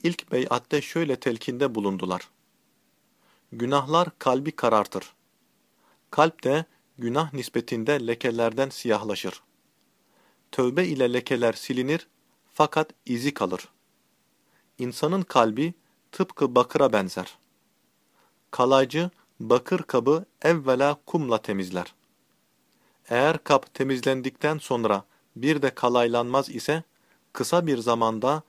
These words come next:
tekrar eski haline dönüverir. Tövbe de kalbi günah lekelerinden siler. Lakin parlatmaz. Eğer tövbenin akabinde istiğfar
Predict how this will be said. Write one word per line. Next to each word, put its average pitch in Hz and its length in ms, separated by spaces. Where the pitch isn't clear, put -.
tekrar 139 460
eski 127 300
haline 123 520
dönüverir. 101 580
Tövbe 135 380
de 143 200
kalbi 143 400
günah 139 340
lekelerinden 120 640
siler. 95 400
Lakin 139 400
parlatmaz. 110 760
Eğer 131 260
tövbenin 139 420
akabinde 120 600
istiğfar 127 600